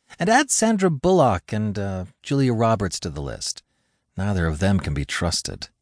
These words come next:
"I agree. They're way too wholesome, kind, and sweet to be in this world. They should be ashamed of themselves. They should." It was the perfect plan, really. All Sophia had to do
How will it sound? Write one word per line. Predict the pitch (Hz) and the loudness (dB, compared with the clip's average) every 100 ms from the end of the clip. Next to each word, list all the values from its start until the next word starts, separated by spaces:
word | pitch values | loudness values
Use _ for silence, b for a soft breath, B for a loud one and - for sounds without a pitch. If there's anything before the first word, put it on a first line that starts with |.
| _ _ _ - | _ _ _ 0
"I | 107 98 | 4 4
agree. | 90 78 87 98 85 | 2 0 0 0 0
They're | 76 95 | 0 -2
way | 87 85 104 151 104 | -2 0 4 4 4
too | - 95 78 - _ _ _ | 0 -2 -4 -6 _ _ _
wholesome, | - 104 117 - 98 85 80 | -2 0 0 -2 -2 -2 -4
kind, | - 107 117 107 87 | -4 0 0 0 -2
and | 80 | -4
sweet | - - 147 147 - | -4 2 4 4 0
to | - | -4
be | 101 104 | -2 -2
in | 135 135 | 0 0
this | 127 - | -2 -4
world. | 113 90 98 101 - _ _ _ - | -4 -4 -4 -8 -14 _ _ _ -4
They | 107 95 | 0 0
should | 104 | 0
be | 92 | 0
ashamed | 151 - 170 110 | 0 4 4 2
of | 85 | 0
themselves. | 80 78 80 65 53 - - _ - | -4 -4 -6 -8 -12 -16 -18 _ -6
They | 98 | -4
should." | - 165 170 - - _ _ _ _ _ _ _ _ _ _ _ _ _ | 2 6 6 6 0 _ _ _ _ _ _ _ _ _ _ _ _ _
It | - | 2
was | 180 | 4
the | 175 | 4
perfect | 180 240 131 - | 4 4 2 0
plan, | 135 202 123 | 2 4 4
really. | 95 151 80 165 - _ _ _ _ | 2 2 -2 -4 -12 _ _ _ _
All | - 233 285 | 2 2 2
Sophia | 247 226 220 208 | 0 0 2 4
had | 165 180 175 | 4 2 2
to | |
do | 165 135 135 135 | 2 4 6 4